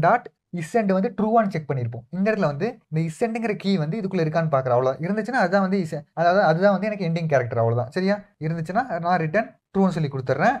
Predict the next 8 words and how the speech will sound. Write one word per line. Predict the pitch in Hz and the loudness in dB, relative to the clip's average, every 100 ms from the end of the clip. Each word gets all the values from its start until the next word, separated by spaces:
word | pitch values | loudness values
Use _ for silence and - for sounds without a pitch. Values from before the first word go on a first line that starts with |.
| - _ 180 | -8 _ -2
இல்லைன்னா | 185 185 175 | 0 2 2
வந்து | 180 | 0
ரிட்டர்ன் | 175 160 147 | -2 -2 0
ஃபால்ஸ். | 123 120 117 - _ _ _ _ _ _ - | 0 0 -2 -14 _ _ _ _ _ _ 0
அவ்வளவுதான். | 156 135 131 135 - _ - | 2 2 0 -4 -8 _ -6
நம்ம | 151 143 | -2 0
அங்க | 135 | 0
என்ன | 139 | -2